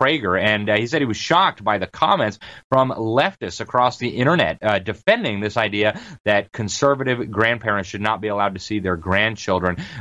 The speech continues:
Uh, this is, of course, their leftist children depriving their grandparents of, um,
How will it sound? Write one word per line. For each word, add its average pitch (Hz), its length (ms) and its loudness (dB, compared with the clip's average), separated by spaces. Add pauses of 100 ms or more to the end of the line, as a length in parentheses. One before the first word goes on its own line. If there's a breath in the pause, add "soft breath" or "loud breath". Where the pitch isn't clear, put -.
Uh, 87 160 2
this 87 160 -8
is, 90 120 -8
of 87 60 -8
course, 92 160 0
their 92 120 0
leftist 95 400 -2
children 92 380 -4
depriving 92 640 -2
their 85 200 -2
grandparents 87 680 -2
of, 85 460 -2
um, 78 540 0